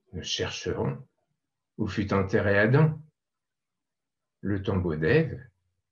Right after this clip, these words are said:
est une chose, une chose certes qui dépasse l'islam. Et, et Djedda est une autre chose, une chose, celle-ci,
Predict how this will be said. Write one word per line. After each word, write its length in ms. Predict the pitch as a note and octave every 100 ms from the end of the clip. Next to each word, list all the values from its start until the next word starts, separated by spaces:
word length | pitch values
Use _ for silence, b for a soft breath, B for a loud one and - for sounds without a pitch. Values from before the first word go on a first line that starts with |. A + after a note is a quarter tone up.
| _ -
est 160 | F#2+
une 140 | G#2+ B2+
chose, 520 | F3+ D3+ F#2 - _ _ _ _ _ _ _ _ _
une 160 | A2+ A2
chose 340 | - D#3 B2
certes 540 | - A2+ - - - _ _ _ _ _ _ _ _
qui 140 | - F#2+
dépasse 480 | F#2 F2+ F#2 F2+
l'islam. 680 | G2+ A2 - F2 D#2 D#2+ F2 - _ _ _ _ _ _ _ _ _ _ _ _ _ -
Et, 680 | G#2+ G#2 G2 F#2+ F2+ F2 - _ _ _ - - _ _ _ - - _ _ _ _ - _ _ -
et 160 | F#2+
Djedda 640 | F#2 G#2 F#2 F2+ F#2+ D#3+ - - _ _ _ _ _ -
est 140 | -
une 140 | C3+ A#2
autre 220 | A2+ G2
chose, 500 | - E2 D#2+ - _ _ _ -
une 140 | A2+
chose, 500 | - C3+ D#3+ C3 F#2+ - _ _
celle-ci, 580 | _ E2+ E2 - E2+ E2+